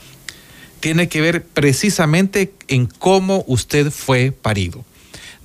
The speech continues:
¿Cómo lo sabemos? Bueno, los estudios que hacen los, eh, lingüistas, y nosotros los usamos cada día. Y vamos a poner un ejemplo.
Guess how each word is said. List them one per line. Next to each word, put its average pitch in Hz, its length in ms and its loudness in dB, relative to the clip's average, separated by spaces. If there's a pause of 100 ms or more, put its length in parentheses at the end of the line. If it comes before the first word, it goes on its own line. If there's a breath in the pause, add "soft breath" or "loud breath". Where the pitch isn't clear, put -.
(120)
¿Cómo 294 220 4
lo 285 100 4
sabemos? 247 480 2
Bueno, 117 240 2
los 131 180 2
estudios 131 360 2
que 131 100 -2
hacen 131 240 0
los, 110 260 0
eh, 104 160 2
lingüistas, 139 720 0 (640 loud breath)
y 233 140 2
nosotros 240 680 0
los 151 240 2
usamos 185 520 -2
cada 170 320 0
día. 147 360 0 (300)
Y 151 60 0
vamos 240 240 2
a 196 80 -2
poner 180 200 0
un 214 140 0
ejemplo. 170 500 0